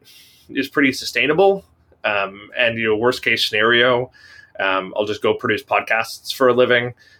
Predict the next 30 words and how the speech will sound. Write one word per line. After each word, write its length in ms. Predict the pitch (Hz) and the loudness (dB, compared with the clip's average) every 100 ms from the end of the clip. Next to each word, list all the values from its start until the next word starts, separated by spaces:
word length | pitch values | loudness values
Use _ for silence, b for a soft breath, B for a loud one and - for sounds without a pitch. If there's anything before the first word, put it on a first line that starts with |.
| b | b
uh, 160 | 107 104 | -2 0
which 160 | 107 120 | 2 2
I 60 | 113 | 2
really 160 | 120 | 0
enjoy 260 | 123 120 113 | 0 2 2
doing. 360 | 120 131 160 165 _ _ | 4 4 2 -6 _ _
Uh, 240 | 113 107 117 | 0 0 0
so, 640 | - 170 160 165 160 156 | 0 4 6 6 4 2
uh, 220 | - - - 147 - 185 | -4 -14 -14 -16 -18 -6
yeah, 200 | 190 170 | 0 2
things 280 | 143 208 208 | 2 2 4
are, 180 | 185 151 - | 2 2 -4
things 180 | 208 202 | 0 0
are 100 | 190 | 2
fine 300 | 180 170 165 | 2 0 -2
for 120 | 139 | 0
me, 180 | 143 127 | 2 4
but 200 | 113 - | 2 0
I 160 | 120 139 | 0 2
don't 260 | 151 160 | 4 2
know 300 | 143 131 135 | 2 2 4
that 120 | 127 120 | 2 0
if 140 | 117 | 0
I 100 | 113 | 0
were 100 | 117 | 0
coming 260 | - 120 120 | -2 0 0
in 100 | 113 | -2
the 60 | |
industry 380 | 120 117 - 107 107 | -6 -6 -6 -4 -2
now, 380 | 107 165 196 | 2 2 0